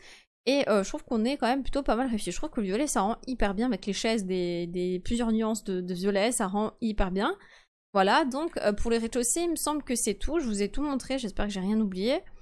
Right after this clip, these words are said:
Euh, on va monter à l'étage, donc, euh, l'étage, ce petit, euh, couloir tranquille. Regardez, ça donne ça, genre là il y a un couloir, là il y a un autre couloir, enfin c'est hyper beau, j'ai, j'adore. Donc, euh,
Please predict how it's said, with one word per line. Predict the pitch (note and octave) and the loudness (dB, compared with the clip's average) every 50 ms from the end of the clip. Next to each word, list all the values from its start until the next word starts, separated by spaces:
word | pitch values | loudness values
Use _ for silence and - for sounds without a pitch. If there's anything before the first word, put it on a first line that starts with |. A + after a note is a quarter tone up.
| - - _ _ _ _ _ _ - | -20 -20 _ _ _ _ _ _ 0
Euh, | G3+ G#3 G3+ G#3 - | 2 2 2 2 0
on | - D#4+ | 2 4
va | G4+ G4+ | 4 6
monter | F#4+ F#4 E4 B3 D#4 | 6 4 2 4 4
à | D#4 D4 | 4 4
l'étage, | C4+ B3+ - G3+ A3+ C#4+ C4+ | 4 2 4 4 4 4 2
donc, | G#3+ G3+ F#3+ F#3+ - | 0 0 -2 -2 0
euh, | G#3 | 0
l'étage, | G3+ F#3+ F#3+ A#3 A#3 A#3+ - | 0 2 2 0 -2 -2 -2
ce | - | -4
petit, | - - A3+ A#3 - - - B3 A#3+ A#3 G#3+ | -2 -2 -2 -2 -4 -6 -4 -2 0 2 4
euh, | G3 F#3+ F#3 F#3+ | 4 4 2 0
couloir | F#3+ - - A#3 A3 G#3+ G#3 G#3 | -2 -6 -2 2 4 4 4 2
tranquille. | - G#3 F#3+ G3 - - A3+ B3+ D4 C#4+ G3+ F3 - - | 0 -4 -6 -6 -6 -6 -4 -4 -2 -2 -2 -2 -2 -4
Regardez, | F#3+ F#3+ F#3 F#3+ G3 F#3+ G3 G#3 A#3 | -6 -6 -4 -4 -4 -2 -2 -2 0
ça | - G#3+ F#3+ | 2 0 2
donne | F#3 F#3 G3 G3 | 2 2 0 2
ça, | - G3+ F#3+ F#3 | 2 2 2 2
genre | F#3 F#3 F3 F3 | 0 -4 -6 -4
là | F3+ F#3+ | -4 -4
il | F#3 | -2
y | E3+ | -2
a | |
un | E3+ F3 | -4 -6
couloir, | - - - F#3 F3+ F#3 G3 G3 G3 F3+ | -6 -6 -4 0 0 2 2 2 2 0
là | F3+ G3+ F#3+ | -2 -2 -2
il | F#3 | -2
y | |
a | F3+ | -2
un | F#3+ | -2
autre | F#3+ F#3+ F#3+ - | -2 -4 -4 -6
couloir, | - - F3+ F#3 F#3 | -8 -4 0 0 0
enfin | F#3 - F#3+ F#3 - - - - - - - | 0 -2 -6 -8 -8 -12 -18 -20 -16 -4 -2
c'est | - - - - | -2 -2 -2 -2
hyper | - C4+ C#4+ D4 C#4+ - - C4 B3 B3 A#3+ A3 | -4 -2 0 0 -2 2 2 2 2 2 0 -2
beau, | G3+ A3+ A#3+ B3 | -2 -2 -2 0
j'ai, | A3 G#3 F#3+ F#3+ | 0 0 0 0
j'adore. | G3 E3+ F#3+ F#3+ E3 - - - - - - - _ _ _ _ - - _ _ _ _ _ - - - | 0 0 0 0 0 -2 -4 -10 -10 -14 -18 -18 _ _ _ _ -20 -20 _ _ _ _ _ -14 -6 0
Donc, | A#3 B3 C4+ A#3+ A3+ - | 2 4 4 4 4 2
euh, | G#3+ D3 | 2 2